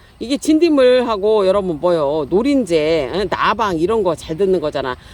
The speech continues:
이거요, 여러분 독하긴 한데 잘 들어요. 싸고 농협 거. 음, 한번 기억하세요.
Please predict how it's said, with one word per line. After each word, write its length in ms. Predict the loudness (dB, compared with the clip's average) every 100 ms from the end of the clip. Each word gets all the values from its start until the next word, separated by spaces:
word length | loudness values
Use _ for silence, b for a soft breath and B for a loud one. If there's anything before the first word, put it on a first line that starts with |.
| B B
이거요, 640 | -2 2 2 2 2 2
여러분 260 | -2 -2 -6
독하긴 400 | -10 -6 -4 -2
한데 240 | -4 -4 -6
잘 200 | -8 -6
들어요. 320 | -6 -6 -8
싸고 540 | -6 -6 -6 -12 -12
농협 380 | -6 -6 -6 -10
거. 180 | -16 -16 -20 -14
음, 340 | -12 -10 -10 -10
한번 380 | -6 -4 -6
기억하세요. 880 | -6 -10 -10 -12 -8 -6 -6 -6 -8